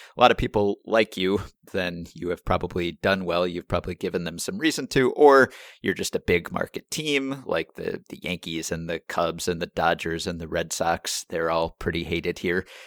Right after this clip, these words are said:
and also pretty popular. So it makes sense that those things would go together. And that's another reason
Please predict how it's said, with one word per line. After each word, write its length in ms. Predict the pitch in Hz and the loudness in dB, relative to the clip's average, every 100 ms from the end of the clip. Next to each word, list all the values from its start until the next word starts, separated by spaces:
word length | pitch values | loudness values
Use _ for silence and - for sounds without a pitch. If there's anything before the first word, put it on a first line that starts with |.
| - | -10
and 180 | - 85 | -6 -4
also 360 | 80 78 87 80 | -4 -2 -2 -2
pretty 260 | - 85 | -4 -4
popular. 640 | 80 80 78 87 85 92 - | 0 0 -2 -2 -2 -2 -8
So 400 | - - 80 78 - | -8 -4 -4 -6 -12
it 160 | 92 - | -14 -12
makes 240 | 82 - | -12 -8
sense 260 | - - - | -8 -6 -6
that 180 | 101 - | -8 -6
those 220 | 50 - | -6 -6
things 280 | - 92 - | -8 -8 -8
would 180 | 98 - | -10 -6
go 120 | - | -6
together. 480 | - - - - 95 | -4 0 0 0 0
And 200 | 98 - - - - - | -2 -6 -16 -20 -20 -10
that's 200 | - - | -10 2
another 240 | 165 151 | 4 6
reason 320 | 127 113 120 | 4 2 2